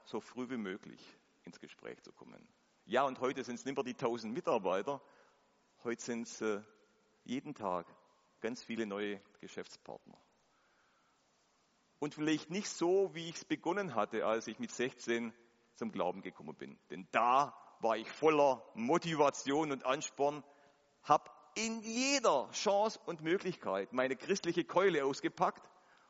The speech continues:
und ob sie es hören wollten oder nicht, ich hab drüber reingeschlagen. Ergebnis, viele Freunde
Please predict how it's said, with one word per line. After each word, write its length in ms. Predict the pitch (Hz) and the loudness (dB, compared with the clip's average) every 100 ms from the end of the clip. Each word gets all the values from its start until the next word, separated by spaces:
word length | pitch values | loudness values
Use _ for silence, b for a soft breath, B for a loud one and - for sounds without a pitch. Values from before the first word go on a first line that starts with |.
| b | b
und 160 | 175 - | -4 0
ob 120 | 208 | 0
sie 100 | 226 | 0
es 140 | 208 - | 0 2
hören 380 | 262 262 226 | 4 4 6
wollten 320 | 214 226 196 214 | 6 4 4 6
oder 220 | 208 196 | 6 6
nicht, 300 | 185 165 175 | 2 -2 -2
ich 180 | 170 165 | 2 6
hab 180 | 170 | 4
drüber 340 | - 160 151 - | 4 2 4 2
reingeschlagen. 840 | 120 117 131 139 - 104 90 87 - _ _ b b b b _ _ _ _ _ _ _ | 2 2 2 0 -2 -2 -2 -8 -18 _ _ b b b b _ _ _ _ _ _ _
Ergebnis, 720 | 90 92 107 127 - 165 - _ _ _ _ _ _ _ _ | -6 -2 -2 -2 -4 -8 -12 _ _ _ _ _ _ _ _
viele 260 | - 190 170 | -6 -2 -2
Freunde 520 | - 104 117 127 113 | 0 -2 0 -2 -4